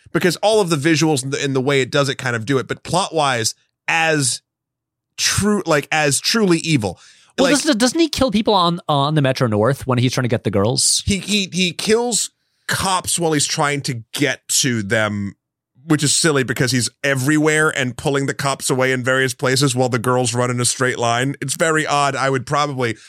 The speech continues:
Speaker 1: go after the people that might be killing you in the future. But, like, even in the flat, I think what I'm focusing on is in the f-, future dream sequence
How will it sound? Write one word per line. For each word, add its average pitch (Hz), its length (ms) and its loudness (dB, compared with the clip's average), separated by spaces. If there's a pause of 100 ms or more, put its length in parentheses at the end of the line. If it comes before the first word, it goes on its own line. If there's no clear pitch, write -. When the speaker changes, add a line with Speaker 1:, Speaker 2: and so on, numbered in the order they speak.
(100)
Speaker 1:
go 127 160 0
after 123 240 -2
the 117 80 -4
people 120 320 0
that 113 140 0 (180)
might 120 200 -2
be 117 100 -4
killing 117 320 -2
you 113 140 2
in 107 80 2
the 104 60 -2
future. 113 400 -8 (320)
But, 190 140 0
like, 180 300 -2 (520)
even 285 260 2
in 302 120 2
the 202 80 0
flat, 165 340 -2
I 202 140 -2
think 320 180 -4
what 285 100 4
I'm 165 120 -2
focusing 147 380 0
on 127 160 0
is 120 180 -4
in 262 240 -2
the 226 80 0
f-, 156 60 -8 (580)
future 175 420 0
dream 139 480 0
sequence - 720 -4